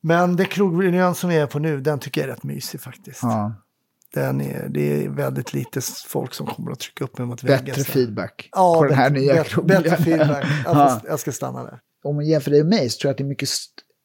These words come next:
Speaker 2: du riskerar mycket mer den grejen utifrån att ha varit polis och att du är lång. Alltså, som
Speaker 1: Kanske,
Speaker 2: lite,
Speaker 1: ja.
Speaker 2: det är ingen som, "Fan, jag slog den där lilla dvärgen." Alltså, det är ingen som, <laughs> alltså, alltså, även om, du vet, även om, med ett kampsportsprogram i bakgrunden, det är, folk är ju, alltså,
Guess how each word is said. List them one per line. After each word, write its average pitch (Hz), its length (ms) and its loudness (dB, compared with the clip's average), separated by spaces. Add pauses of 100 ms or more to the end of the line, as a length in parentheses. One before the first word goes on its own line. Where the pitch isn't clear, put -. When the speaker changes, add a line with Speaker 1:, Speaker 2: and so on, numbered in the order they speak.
Speaker 2:
du 156 300 4
riskerar 151 320 0
mycket 135 340 -4
mer 160 320 4
den 92 360 -2 (240)
grejen 107 340 2
utifrån 120 380 -4
att 117 60 0
ha 113 60 2
varit 110 100 -8
polis 113 340 -4
och - 300 -2
att 120 120 -4
du 113 120 -2
är 123 40 -2
lång. 120 500 -6 (600)
Alltså, 143 240 -2
som 160 180 2
Speaker 1:
Kanske, 190 180 4
Speaker 2:
lite, 180 120 2
Speaker 1:
ja. 131 60 -8 (200)
Speaker 2:
det 160 60 2
är 196 80 6
ingen 220 180 0
som, 135 200 -6
"Fan, 160 160 -2
jag 151 60 0
slog 151 280 0
den 156 80 -4
där 147 60 0
lilla 127 160 2
dvärgen." 120 560 -2
Alltså, 165 180 2
det 170 60 2
är 180 40 4
ingen 220 140 4
som, - 200 2
<laughs> - 80 -10
alltså, 226 500 2
alltså, 240 280 4
även 240 360 4
om, 254 240 -4
du 247 60 4
vet, 226 200 2
även 226 280 4
om, 220 80 0 (200)
med 208 100 2
ett 175 100 -2
kampsportsprogram 196 1300 0
i 208 40 0
bakgrunden, 185 460 2
det 190 140 -2
är, 190 100 -2
folk 214 220 0
är 208 40 8
ju, 226 120 8
alltså, 190 300 4